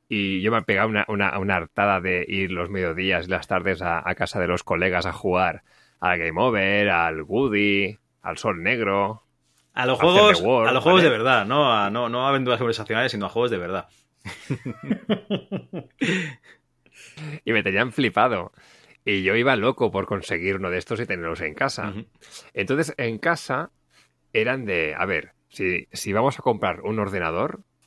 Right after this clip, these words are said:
Speaker 1: no queremos que tengas un ordenador para jugar,
Speaker 2: <laughs> Qué
Speaker 1: ¿no?
Speaker 2: típico.
Speaker 1: Porque es la, es la era de la, de la informática, ¿no? Y de aquí tienes que,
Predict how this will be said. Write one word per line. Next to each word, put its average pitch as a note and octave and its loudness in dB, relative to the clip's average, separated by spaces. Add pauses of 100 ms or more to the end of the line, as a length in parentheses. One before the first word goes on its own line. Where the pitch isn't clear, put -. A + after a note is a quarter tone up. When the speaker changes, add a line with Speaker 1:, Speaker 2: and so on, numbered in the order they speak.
(180)
Speaker 1:
no B2 -4
queremos C3+ -2
que G#2+ -2
tengas A#2+ -4
un A#2 -2
ordenador G#2+ 0
para A#2 0
jugar, F2 0 (220)
Speaker 2:
<laughs> - -8
Qué B2 2
Speaker 1:
¿no? A2 -2
Speaker 2:
típico. G2+ -4 (380)
Speaker 1:
Porque F2+ -2
es F#2 -6
la, G#2+ 2
es A2 -2
la A2+ 2
era C#3 0
de C3+ 2
la, A2 0
de A#2 2
la G2 2
informática, E2+ -2
¿no? C3 -4
Y F2+ -6
de E2 -2
aquí A2+ -6
tienes G#2+ -8
que, F#2 -4